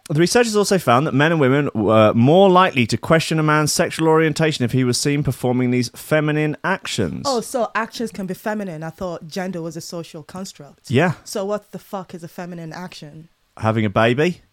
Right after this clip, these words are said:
Speaker 1: <laughs> No.
Speaker 2: No, men can get pregnant too.
Speaker 1: Okay. Uh, psychology professor and study author Janet K. Swim,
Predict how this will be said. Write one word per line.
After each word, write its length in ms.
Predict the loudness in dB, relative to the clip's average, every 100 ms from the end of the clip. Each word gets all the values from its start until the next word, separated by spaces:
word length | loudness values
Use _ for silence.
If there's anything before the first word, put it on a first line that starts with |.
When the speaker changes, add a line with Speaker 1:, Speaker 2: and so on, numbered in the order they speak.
| _ _ _ _
Speaker 1:
<laughs> 120 | -20 -20 -20 -18 -16 -16 _ -20 -20 -20 -20 -4
No. 280 | 4 4 4 -2 -14 -2
Speaker 2:
No, 260 | 2 2
men 220 | 2 -2 -4
can 160 | -6
get 180 | -6 -8
pregnant 340 | -10 -8 -8
too. 320 | -8 -12 -12 -10
Speaker 1:
Okay. 420 | -2 4 4 4 0 _ _ _
Uh, 160 | -2 0
psychology 480 | 2 2 2 2 0
professor 380 | 0 0 2 0
and 140 | 0 -2
study 420 | -2 0 0 0
author 380 | 2 0 2 0
Janet 480 | 0 0 0 0 -6
K. 280 | -4 0 0
Swim, 600 | 0 -4 -4 -2 0 -2